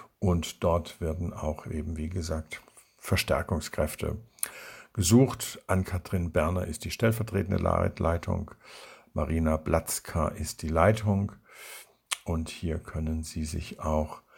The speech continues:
entsprechend bewerben und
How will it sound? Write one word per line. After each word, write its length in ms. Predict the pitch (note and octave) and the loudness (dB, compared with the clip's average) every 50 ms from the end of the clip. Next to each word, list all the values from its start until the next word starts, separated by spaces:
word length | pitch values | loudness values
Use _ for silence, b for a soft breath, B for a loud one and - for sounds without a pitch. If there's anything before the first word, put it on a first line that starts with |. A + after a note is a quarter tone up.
| B B B B B _ | B B B B B _
entsprechend 920 | _ - F2 D#2+ D#2 - - - - - E2 - - F2+ E2 E2 - - - | _ -2 -2 0 -2 -4 -6 -2 -2 -2 -2 0 -2 -4 -4 -4 -6 -8 -8
bewerben 760 | - D2+ D#2+ D#2 D2+ E2 G2 G#2 A2+ A#2+ B2+ C3 C3 B B B B B B B B B B B B B B B B _ _ _ _ _ _ _ _ | -10 -4 -2 2 4 6 6 6 6 4 2 2 0 B B B B B B B B B B B B B B B B _ _ _ _ _ _ _ _
und 640 | - - E2+ E2 E2 E2 E2 D#2+ D#2+ - - - | -6 -4 -2 0 0 0 -2 -4 -6 -8 -14 -14